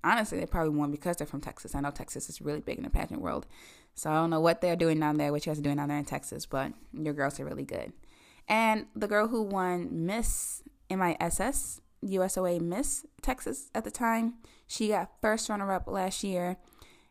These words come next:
and something happened and she ended up taking home the national title. A few months later, she was crowned national U S O A. So technically,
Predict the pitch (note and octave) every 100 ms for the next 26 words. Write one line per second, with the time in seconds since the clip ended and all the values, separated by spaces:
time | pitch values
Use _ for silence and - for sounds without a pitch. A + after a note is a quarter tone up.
0 | _ - E3+ E3 E3 F3+ - F3 E3+ A#3+
1 | A#3 A#3 A3+ A3+ E3 E3 F3 E3+ - -
2 | F3 E3+ E3 D#3 D#3+ D#3+ D3+ - D#3 E3
3 | F3 F3 F3 F3 - - D3+ D3 C3+ -
4 | D#3+ C#3+ D3 D3 - - - C#3 C3+ -
5 | D#3 D3 C#3+ - D#3+ - D#3+ C#3+ - A2
6 | - - - - - - - F#4 G4 F4+
7 | C#4 C4+ C#4